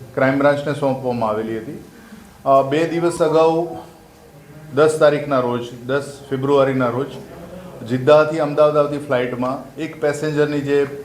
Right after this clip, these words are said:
સીટની બાજુમાં આવેલી વિન્ડો છે એ વિન્ડો પેનલમાંથી ઇમિગ્રેશન ફોર્મમાં એક ચીટમાં "યહાં બોમ્બ, બોમ્બ is here" લખેલી ચિઠ્ઠી એક મળેલી છે જે ટિશ્યુ પેપરની છે. આ બંને બનાવો એક જ કમ-, અ, ઇન્ડિગો,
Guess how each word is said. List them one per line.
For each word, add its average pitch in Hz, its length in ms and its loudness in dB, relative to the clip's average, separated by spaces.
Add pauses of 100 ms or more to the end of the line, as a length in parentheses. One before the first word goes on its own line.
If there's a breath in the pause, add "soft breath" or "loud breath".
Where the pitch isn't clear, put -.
(120)
સીટની 156 280 -8
બાજુમાં 135 440 2
આવેલી 139 220 0
વિન્ડો 139 380 2
છે 131 260 -6 (360 loud breath)
એ 151 100 -2
વિન્ડો 151 300 0
પેનલમાંથી 151 640 2
ઇમિગ્રેશન 143 600 -4
ફોર્મમાં 135 760 -4 (240 loud breath)
એક 147 240 -6
ચીટમાં 156 840 0
"યહાં 135 260 2
બોમ્બ, 139 260 4 (440)
બોમ્બ 156 280 2
is 139 240 -4
here" 151 120 2
લખેલી 147 400 -2
ચિઠ્ઠી 139 340 -8
એક 131 160 -4
મળેલી 123 300 -4
છે 127 120 -8
જે 127 120 -4
ટિશ્યુ 127 300 -6
પેપરની 127 420 0
છે. 127 160 -6 (800 loud breath)
આ 151 240 6
બંને 151 360 0
બનાવો 165 600 2
એક 156 200 -6
જ 170 380 -2
કમ-, 147 260 -2
અ, 131 380 0
ઇન્ડિગો, 151 600 -2